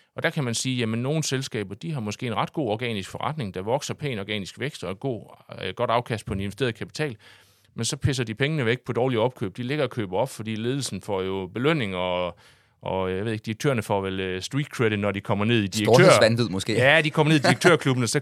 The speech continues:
Speaker 1: kle-, klapper de hinanden på ryggen og siger, "Skide godt med det der opkøb der, det var også spændende." Øh, og det kan også være godt, men det er nogle selskaber, som har, har, har, har mistet ret mange penge, og så kan du se, at D S V er jo,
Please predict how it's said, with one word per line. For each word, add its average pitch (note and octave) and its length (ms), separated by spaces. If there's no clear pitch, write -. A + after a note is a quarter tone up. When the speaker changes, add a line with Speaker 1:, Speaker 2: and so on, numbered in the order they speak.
Speaker 1:
kle-, D3 180
klapper D#3 300
de B2+ 60
hinanden B2 220
på B2+ 80
ryggen B2+ 180
og A#2+ 40
siger, A2 140
"Skide G3 260
godt B2+ 200
med A#2+ 80
det A2+ 120
der A2+ 60
opkøb G#2 380
der, F2 80
det A2+ 120
var C#3 60
også B2+ 140
spændende." A2+ 320
Øh, G#2 440
og A2 60
det D3+ 80
kan F#3+ 160
også E3 160
være A#2+ 140
godt, A2+ 220
men B2 180
det D3+ 80
er D#3+ 60
nogle D3 280
selskaber, A#2 400
som G2 160
har, F2+ 320
har, E2 240
har, F2 320
har F2 60
mistet F2 300
ret D#3 140
mange D#3 180
penge, D3 160
og C3+ 40
så D#3 80
kan D3 80
du B2+ 40
se, C#3+ 100
at A#2 140
D A2+ 140
S - 80
V D3 40
er G2+ 60
jo, G2 320